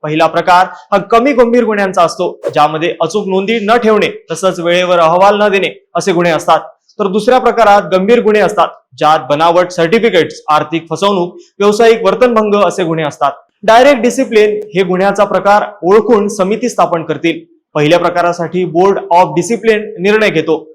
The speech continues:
तर दुसऱ्या प्रकारासाठी डिसिप्लिनरी कमिटी निर्णय घेते. यात सुनियोजितपणे सुनावणी आणि साक्ष घेतली जाते, त्यानंतर निकाल दिला जातो.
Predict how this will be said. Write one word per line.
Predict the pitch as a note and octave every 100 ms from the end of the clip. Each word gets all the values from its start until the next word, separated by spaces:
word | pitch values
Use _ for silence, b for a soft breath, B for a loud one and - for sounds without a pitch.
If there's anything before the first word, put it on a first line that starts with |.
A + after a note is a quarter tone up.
| _
तर | E3
दुसऱ्या | D3+ D3+ G3+
प्रकारासाठी | F#3+ E3+ E3+ E3 E3+ E3 F3 F3+ - -
डिसिप्लिनरी | A3+ B3+ A3 B3 B3 B3
कमिटी | A3+ A3+ A#3 A3+
निर्णय | G3+ F3 D#3+
घेते. | D3 D#3+ D#3+ - -
यात | G#3 G#3+
सुनियोजितपणे | G#3 A3 A#3 B3 A#3+ A3+ A3
सुनावणी | G#3+ G3 G#3+ A3+ F#3 - -
आणि | E3
साक्ष | E3 F#3 F#3 G3
घेतली | F3 F3+ F3+
जाते, | E3+ E3 D#3+
त्यानंतर | - - D#3 D#3 D#3+ E3+
निकाल | D3+ D3+ G3
दिला | G3+ G#3
जातो. | G#3 F3+ D#3+ -